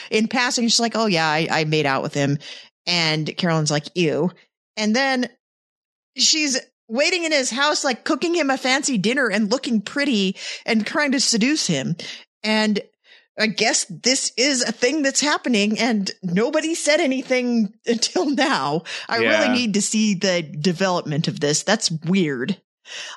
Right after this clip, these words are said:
Speaker 2: I guess maybe if we're gonna be grateful for anything, it's that the show spared us the visuals of poor Geraldine and Constantine. Like, I just don't know if I need it. I don't know if I need it. I don't know if I need to see that in my life.
Speaker 1: I would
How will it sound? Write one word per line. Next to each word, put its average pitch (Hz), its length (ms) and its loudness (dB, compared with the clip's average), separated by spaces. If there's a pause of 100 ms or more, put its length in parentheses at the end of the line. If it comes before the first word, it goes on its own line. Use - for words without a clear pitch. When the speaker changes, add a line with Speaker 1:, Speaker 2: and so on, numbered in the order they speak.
(100)
Speaker 2:
I 185 60 2
guess 247 180 -4
maybe 254 300 2
if 202 120 -4
we're 196 120 2
gonna 175 180 2
be 151 140 -4
grateful 135 420 0
for 120 160 0
anything, 104 400 2
it's 98 140 -6
that 107 260 0
the 113 80 -4
show 123 460 2
spared 113 480 0
us 113 160 -2
the 113 100 -8
visuals 107 640 2
of - 160 -10
poor 113 160 4
Geraldine 101 560 0
and 95 120 -2
Constantine. 95 840 0
Like, 156 100 -2
I 226 100 4
just 170 180 0
don't 123 160 0
know 107 140 2
if 95 60 -4
I 92 80 2
need 98 240 0
it. 98 120 0 (320)
I 170 60 0
don't 156 100 0
know 120 80 4
if 104 100 -2
I 104 80 0
need 98 220 0
it. - 240 -2
I 151 60 0
don't 139 120 0
know 117 80 0
if 101 100 -4
I 107 60 0
need 110 200 0
to 101 60 -6
see 98 200 -2
that 92 240 0
in 98 60 -4
my 92 120 2
life. 95 400 0 (160)
Speaker 1:
I 226 340 0
would 196 180 0